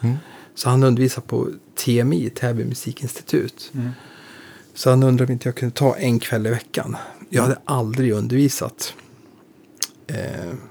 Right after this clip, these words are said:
Speaker 2: men jag åkte dit till Täby från Arlanda, eh, varje onsdag, liksom, och hade gitarrelever. Och alla var ju äldre än mig.
Speaker 1: <laughs>
Speaker 2: Och jag, jag hade aldrig ha-, hållit en gitarrlektion. Jag har aldrig,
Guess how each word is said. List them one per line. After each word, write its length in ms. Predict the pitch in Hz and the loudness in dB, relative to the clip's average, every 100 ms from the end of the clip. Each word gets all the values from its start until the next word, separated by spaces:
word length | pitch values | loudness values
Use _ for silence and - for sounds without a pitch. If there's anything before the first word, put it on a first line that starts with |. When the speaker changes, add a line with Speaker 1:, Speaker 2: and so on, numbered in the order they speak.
| - | -12
Speaker 2:
men 140 | 120 117 | -2 2
jag 120 | 131 | 2
åkte 180 | - 123 | 0 0
dit 220 | 151 165 - - - | 0 0 -8 -18 -20
till 100 | - - | -18 -6
Täby 360 | 127 127 131 | -4 -2 -6
från 240 | - - - | -10 -10 -6
Arlanda, 500 | 113 127 117 110 117 - - - - - | -2 -2 0 -2 -4 -10 -20 -20 -20 -12
eh, 160 | 127 113 - 123 120 - | -8 -8 -8 -10 -14 -10
varje 260 | 123 104 110 | -4 -2 -2
onsdag, 440 | 147 135 - 107 | -2 -2 -4 -6
liksom, 260 | 107 120 113 | -6 -6 -6
och 60 | |
hade 200 | 113 104 | -4 -4
gitarrelever. 720 | 101 113 110 110 127 - 117 - _ - - - - - | -4 -4 -6 -4 -4 -4 -6 -10 _ -20 -20 -20 -20 -10
Och 120 | 113 113 | -4 0
alla 180 | 123 | 4
var 80 | 151 | 6
ju 60 | 123 | 6
äldre 360 | 123 139 110 98 | 4 2 0 -2
än 100 | 131 | -2
mig. 340 | 104 78 - - - | -2 -6 -8 -18 -20
Speaker 1:
<laughs> 180 | - - | -2 4
Speaker 2:
Och 60 | 135 | 8
jag, 340 | 190 143 214 | 10 12 12
jag 100 | 147 135 | 12 12
hade 220 | 143 143 - | 8 4 4
aldrig 360 | 147 127 143 | 6 8 8
ha-, 160 | 123 - - | 8 4 -6
hållit 400 | - 196 208 107 | 8 8 8 0
en 60 | |
gitarrlektion. 460 | 113 127 117 - 113 | -2 -2 -2 2 2
Jag 80 | 123 | 4
har 60 | |
aldrig, 400 | 135 117 117 107 | 2 4 2 0